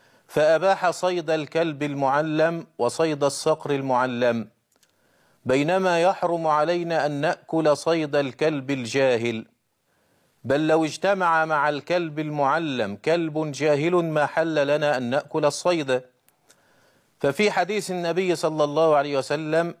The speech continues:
لما سأله عدي بن حاتم وقال: "أرسل كلبي"، فقال: "فما أمسك عليك فكل، أو ما قتل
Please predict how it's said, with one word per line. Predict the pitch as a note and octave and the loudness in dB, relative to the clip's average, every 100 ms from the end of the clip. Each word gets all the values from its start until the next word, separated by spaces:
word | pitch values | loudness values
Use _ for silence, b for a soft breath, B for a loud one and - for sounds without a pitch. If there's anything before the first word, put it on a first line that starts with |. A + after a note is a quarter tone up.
| - | -4
لما | C#3+ F3 E3 D3+ | -2 0 0 0
سأله | D3+ D#3 B2+ C#3 E3 D3+ | 0 0 2 2 2 2
عدي | C#3 C3+ D#3 D3 | 2 0 -2 -8
بن | C3+ C3+ | -6 -6
حاتم | C3+ C#3+ C3+ C3+ A#2+ G#2 _ _ _ _ _ _ _ _ _ B B B B B _ | -2 0 0 -2 -4 -6 _ _ _ _ _ _ _ _ _ B B B B B _
وقال: | C3+ C3 E3 F3+ | -2 2 4 4
"أرسل | E3 F3+ F3 F3 E3+ | 2 -2 -2 -2 -2
كلبي"، | D#3+ G3 F3 D3+ D3+ - - - _ _ _ _ _ _ _ | -2 -2 -2 -4 -6 -6 -18 -20 _ _ _ _ _ _ _
فقال: | - C#3+ - F#3 F3+ E3 | -2 0 2 2 2 0
"فما | E3+ D#3 D#3 - | -2 -2 -2 -2
أمسك | F3+ E3 - D3 - | -4 -4 -4 -4 0
عليك | B2+ A2 G#2+ B2 C3 E3 D#3+ D#3+ E3+ E3+ - | 0 2 0 0 0 0 -2 0 2 2 0
فكل، | C#3+ C#3 E3+ E3 A#2+ - _ _ - | -4 -2 0 0 -2 -10 _ _ 0
أو | C3+ C3+ | 0 0
ما | C#3 C#3+ | 0 0
قتل | C3+ E3 F3 E3 E3 F3+ F#3 | 2 0 2 2 4 4 2